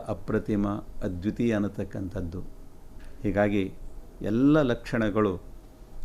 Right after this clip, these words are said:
ಈ ಒಂದು, ಈ ನಟನೆಗೆ ರಾಷ್ಟ್ರೀಯ ಪುರಸ್ಕಾರ ಸಿಗುವ ರೀತಿಯಲ್ಲಿ ನಟನೆ ಇದೆ, ಇದಕ್ಕೇನು ಕಮ್ಮಿ ಇಲ್ಲ. ಆದರೆ ನೋಡುವ ದೃಷ್ಟಿ ಕಣ್ಣಿತ್ತು ಅಂತಂದರೆ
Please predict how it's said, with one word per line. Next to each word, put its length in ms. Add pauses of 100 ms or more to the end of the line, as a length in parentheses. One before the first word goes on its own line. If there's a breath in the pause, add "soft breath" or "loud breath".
(560)
ಈ 120
ಒಂದು, 300 (1300)
ಈ 120 (200)
ನಟನೆಗೆ 600 (760)
ರಾಷ್ಟ್ರೀಯ 500
ಪುರಸ್ಕಾರ 640
ಸಿಗುವ 420
ರೀತಿಯಲ್ಲಿ 580
ನಟನೆ 420
ಇದೆ, 160
ಇದಕ್ಕೇನು 460
ಕಮ್ಮಿ 260
ಇಲ್ಲ. 180 (920 loud breath)
ಆದರೆ 240
ನೋಡುವ 440
ದೃಷ್ಟಿ 500
ಕಣ್ಣಿತ್ತು 520
ಅಂತಂದರೆ 400